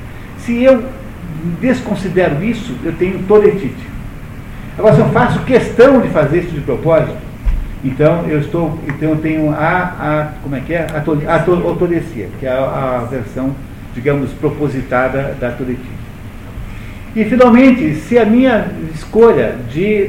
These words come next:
determinações é confusa, é uma escolha, digamos assim, equivocada, se eu não consigo estabelecer determinações que funcionem, então eu tenho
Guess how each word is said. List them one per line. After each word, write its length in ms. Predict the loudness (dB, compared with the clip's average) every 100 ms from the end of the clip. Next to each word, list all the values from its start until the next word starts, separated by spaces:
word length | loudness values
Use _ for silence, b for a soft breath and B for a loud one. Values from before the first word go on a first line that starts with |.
| -2
determinações 760 | -6 -4 -4 -2 -2 0 -2 -2
é 60 |
confusa, 640 | -4 -6 -8 -6 -6 -6 -8 -12 -12
é 80 | -4
uma 160 | -2 -2
escolha, 520 | -2 0 0 0 -4 -8 -12
digamos 400 | -6 -2 -2 -4
assim, 360 | -8 -6 -4 -4 -6
equivocada, 640 | -8 -8 -6 0 0 0 -6
se 60 | -6
eu 60 |
não 100 | -6
consigo 400 | -6 -6 -6 -6
estabelecer 680 | -4 -6 -4 -6 -6 -10 -10 -12 B B
determinações 760 | -4 -2 0 0 0 -4 -4 -4
que 100 | -6
funcionem, 520 | -10 -10 -4 -2 -2 -6 -12 B B -6
então 300 | -4 0 0
eu 100 | 0
tenho 320 | 0 0 0